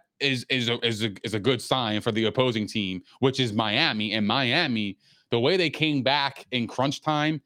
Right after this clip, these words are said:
and Tua came back with that throw to Tyreek Hill in a tight window right next to the, to the, to the fucking defender's ear. That was, like, the most pinpoint accuracy I've, I've, I've seen. That was the most insane throw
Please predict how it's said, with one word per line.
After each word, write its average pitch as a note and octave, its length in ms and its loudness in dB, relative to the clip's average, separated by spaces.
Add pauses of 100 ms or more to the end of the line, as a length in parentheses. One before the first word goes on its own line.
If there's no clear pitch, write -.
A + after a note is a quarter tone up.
(300)
and A2 180 -2
Tua D3 400 2
came C#3 280 2
back B2+ 280 2
with A2+ 100 -2
that A2 200 0
throw A#2 300 2
to G#2+ 40 0
Tyreek A#2 480 0
Hill A2+ 280 0
in A2+ 140 -4
a F#2 60 -4
tight A#2+ 360 0
window B2+ 520 2 (340)
right B2 300 2
next C3 380 0
to C3+ 100 2
the, A2+ 180 -2 (120)
to B2 120 -2
the, G#2+ 360 -4
to B2 100 -2
the A2 80 -2
fucking B2 320 -2
defender's A2+ 500 -2
ear. A#2 360 -2 (840)
That D#3+ 260 2
was, F3+ 240 2
like, C#3+ 220 2
the C#3 80 4
most B2+ 260 2
pinpoint D#3+ 480 0
accuracy E3 600 0
I've, A#2+ 220 0 (260)
I've, A#2 220 2
I've A2+ 220 0
seen. G2+ 320 -4 (200)
That D#3+ 200 2
was F#3+ 180 2
the E3+ 100 2
most C#3+ 440 0 (220)
insane D3 580 2
throw A2 580 0